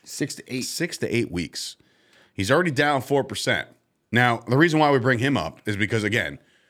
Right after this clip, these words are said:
Speaker 2: you gotta prepare your portfolio for week thirteen, right? Are you in on a guy like C M C now because of the fact that, it, look, if you're in on C M C before this, it's because you think that C M C is one of the better players in football. But now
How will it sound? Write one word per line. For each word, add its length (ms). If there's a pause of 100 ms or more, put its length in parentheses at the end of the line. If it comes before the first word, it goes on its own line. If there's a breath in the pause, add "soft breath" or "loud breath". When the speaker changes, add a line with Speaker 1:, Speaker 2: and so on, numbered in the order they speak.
(160)
Speaker 2:
you 160
gotta 160
prepare 460
your 180
portfolio 640
for 140
week 180
thirteen, 420
right? 220 (640 soft breath)
Are 80
you 220
in 220
on 260
a 80
guy 280
like 300
C 240
M 100
C 240
now 240
because 260
of 80
the 80
fact 300
that, 160
it, 260 (280 loud breath)
look, 220 (200 soft breath)
if 100
you're 160
in 100
on 80
C 160
M 100
C 220
before 420
this, 200
it's 160
because 320
you 100
think 340
that 140
C 180
M 80
C 120
is 80
one 120
of 60
the 60
better 220
players 300
in 100
football. 400 (180 loud breath)
But 160
now 580